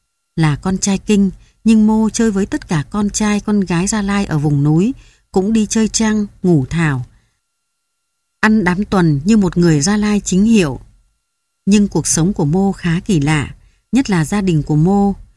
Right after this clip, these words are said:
Gia đình của Mô ai cũng ít nói. Người cha chỉ ở xưởng gỗ hay ra hồ nhìn đội xe chở cát. Ông khá kín tiếng với những người dân địa phương. Mô cũng không nói,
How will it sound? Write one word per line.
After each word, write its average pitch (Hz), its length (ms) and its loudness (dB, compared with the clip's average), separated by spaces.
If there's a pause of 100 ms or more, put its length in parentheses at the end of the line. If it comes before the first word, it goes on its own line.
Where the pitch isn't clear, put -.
(260)
Gia 226 100 2
đình 185 200 0
của 165 120 -2
Mô 208 360 2 (100)
ai 208 180 -2
cũng 165 200 -6
ít 233 200 -6
nói. 180 380 0 (640)
Người 180 180 4
cha 202 360 -2 (120)
chỉ 185 200 0
ở 147 140 -2
xưởng 147 260 -2
gỗ 156 340 -4 (200)
hay 196 440 0
ra 190 220 -2
hồ 160 460 -2
nhìn 156 220 2
đội 160 160 -2
xe 208 220 -4
chở 147 200 -4
cát. 220 300 -6 (640)
Ông 190 160 0
khá 170 240 -4
kín 185 360 0
tiếng 190 320 0
với 185 160 -2
những 190 160 0
người 196 280 0
dân 208 220 -2
địa 165 140 -2
phương. 220 380 -2 (640)
Mô 185 240 2
cũng 165 200 -6
không 196 260 0
nói, 170 340 -2